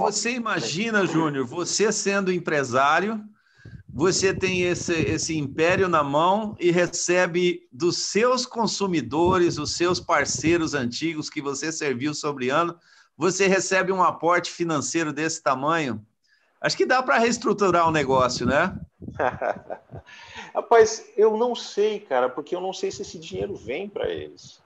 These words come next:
Speaker 2: Eu
Speaker 1: entendeu?
Speaker 2: também
Speaker 1: Isso
Speaker 2: não
Speaker 1: é
Speaker 2: sei.
Speaker 1: dinheiro de trading. É, eu acho que é, é, é, é, o que acontece é que essas ações estão valendo e quem vender agora vai conseguir alguma grana, você tá entendendo?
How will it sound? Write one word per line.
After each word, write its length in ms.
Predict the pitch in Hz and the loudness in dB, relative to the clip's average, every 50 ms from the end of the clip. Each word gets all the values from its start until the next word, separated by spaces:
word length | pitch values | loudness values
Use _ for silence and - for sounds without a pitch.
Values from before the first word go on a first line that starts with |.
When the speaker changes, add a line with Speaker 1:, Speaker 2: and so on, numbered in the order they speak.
| _ - | _ -12
Speaker 2:
Eu 80 | - | -10
Speaker 1:
entendeu? 360 | - - - 120 120 120 131 | -8 -4 -4 -4 -2 0 0
Speaker 2:
também 160 | 135 117 117 117 | 0 0 -2 -2
Speaker 1:
Isso 80 | 113 | -2
Speaker 2:
não 40 | 131 | -4
Speaker 1:
é 40 | 147 | -4
Speaker 2:
sei. 80 | - | -4
Speaker 1:
dinheiro 280 | 151 165 170 175 185 185 | -4 -2 0 0 0 0
de 140 | 151 160 180 | -2 -4 -8
trading. 840 | 180 - _ - - 120 117 135 151 170 175 151 107 82 80 71 76 - _ _ _ _ _ _ _ _ _ _ _ _ _ - | -10 -12 _ -8 -4 -2 0 0 0 -2 -4 -6 -10 -14 -16 -18 -20 -20 _ _ _ _ _ _ _ _ _ _ _ _ _ -2
É, 800 | 95 98 98 98 98 98 98 95 92 90 90 87 87 87 85 80 85 | 2 4 6 6 6 6 6 6 4 4 4 4 2 2 2 2 4
eu 180 | 104 120 120 | 6 6 8
acho 240 | 127 131 - - - | 6 6 4 0 -10
que 160 | - - - 143 | -8 -2 2 2
é, 100 | 135 127 120 | 2 4 4
é, 160 | 127 120 117 - | 4 2 2 4
é, 580 | 113 117 101 - 110 110 107 98 67 87 104 92 | 2 2 2 2 2 2 2 2 2 0 0 0
é, 60 | 67 | 0
o 120 | - 117 117 | 0 0 0
que 120 | - - | 0 0
acontece 560 | 147 - - 170 139 - - 147 160 - - | -2 0 -2 -4 -2 2 2 2 2 2 -2
é 40 | 170 | -4
que 80 | - 196 | -2 -2
essas 280 | 180 - 190 175 170 | -2 0 0 0 2
ações 480 | 180 175 165 - - - 165 151 147 139 | 4 2 2 2 0 2 2 4 4 2
estão 300 | 139 131 - - 139 135 | -2 -4 -4 -2 0 2
valendo 360 | 131 135 135 135 139 156 185 | 4 4 4 4 0 -2 -4
e 20 | 180 | -4
quem 260 | - - 247 277 226 | -2 0 0 2 2
vender 460 | 180 196 185 165 151 127 143 151 151 | 2 2 0 0 2 4 6 6 8
agora 480 | 139 143 139 131 139 151 170 185 196 185 | 6 6 6 6 8 8 8 6 4 2
vai 180 | 175 175 170 | 0 -2 -4
conseguir 400 | - 175 151 - - 151 127 143 | -4 -10 -12 -12 -14 -8 -4 -2
alguma 340 | 135 131 123 131 139 147 151 | -2 -2 -4 -6 -8 -6 0
grana, 400 | 143 139 131 139 156 180 180 131 | 2 4 4 4 2 -2 -4 -6
você 160 | 107 - 101 | -10 -12 -12
tá 140 | 98 - 107 | -12 -10 -10
entendendo? 420 | 113 - 98 95 104 123 147 156 | -12 -10 -12 -12 -12 -12 -14 -14